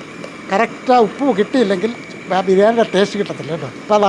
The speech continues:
ആവശ്യത്തിന് നമുക്ക് ഉപ്പിട്ട് കൊടുക്കണം. നമ്മൾ നേരത്തെ സവോളയൊക്കെ വറുത്ത് വെച്ചിരിക്കുന്ന ആ ഓയിലാണ്, ഒരല്പം ആ ഓയിലും കൂടെ ഇതിൻ്റെ അകത്തോട്ട് ഒഴിച്ചു കൊടുക്കാം. കാര്യം പശ ഉണ്ടെങ്കിൽ തന്നെ ഒന്ന് കുറഞ്ഞ് കിട്ടാനായിട്ടാണ്.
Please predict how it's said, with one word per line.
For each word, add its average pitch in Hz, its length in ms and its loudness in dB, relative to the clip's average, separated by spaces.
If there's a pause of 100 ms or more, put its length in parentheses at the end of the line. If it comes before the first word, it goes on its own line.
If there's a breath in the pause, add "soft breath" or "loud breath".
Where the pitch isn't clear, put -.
ആവശ്യത്തിന് 247 460 0 (720)
നമുക്ക് 247 220 0
ഉപ്പിട്ട് 202 260 -4
കൊടുക്കണം. 156 300 -4 (1500)
നമ്മൾ 226 160 4 (120)
നേരത്തെ 214 300 2
സവോളയൊക്കെ 214 420 2
വറുത്ത് 190 240 2
വെച്ചിരിക്കുന്ന 190 420 0 (380)
ആ - 20 2 (160)
ഓയിലാണ്, 165 360 0 (300)
ഒരല്പം 247 440 2
ആ - 20 6 (160)
ഓയിലും 208 260 4
കൂടെ 185 140 0 (200)
ഇതിൻ്റെ 175 200 0
അകത്തോട്ട് 180 280 -2 (180)
ഒഴിച്ചു 170 220 -2
കൊടുക്കാം. 151 240 -8 (380)
കാര്യം 196 260 0
പശ 190 140 2 (140)
ഉണ്ടെങ്കിൽ - 260 0
തന്നെ 208 180 2 (600)
ഒന്ന് 262 180 2
കുറഞ്ഞ് 247 300 4
കിട്ടാനായിട്ടാണ്. 190 580 0